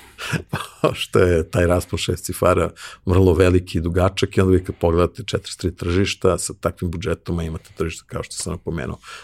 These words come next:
kao što su Engleska, Francuska i Španija, koji su vrlo kompetitivna, jer tamo nije British Council jedini koji pruža te usluge, onda shvatite, ne možete da uradite ništa i to je bilo stalno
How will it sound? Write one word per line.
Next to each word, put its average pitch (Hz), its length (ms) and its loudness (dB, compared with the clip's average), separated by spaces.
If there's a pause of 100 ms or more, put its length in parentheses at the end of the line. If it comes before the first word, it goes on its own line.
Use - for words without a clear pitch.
kao - 140 -6
što - 140 -6
su - 160 -2
Engleska, 82 640 -2
Francuska - 520 -8
i 87 40 0
Španija, 90 460 -4 (320)
koji - 120 -8
su - 120 -4
vrlo 80 180 0
kompetitivna, 85 800 -2
jer 85 200 -4
tamo 80 220 0
nije 82 160 0
British 95 320 -6
Council 85 340 -2
jedini 92 240 -4
koji - 160 -8
pruža 92 260 -4 (100)
te 98 80 2
usluge, 92 540 2 (400)
onda 85 100 0
shvatite, - 460 -4
ne 87 120 0
možete 76 260 -4
da 87 100 -2
uradite 85 420 -2
ništa 82 320 -4
i 92 40 -2
to - 160 -2
je 82 60 2
bilo 82 180 0
stalno - 340 -2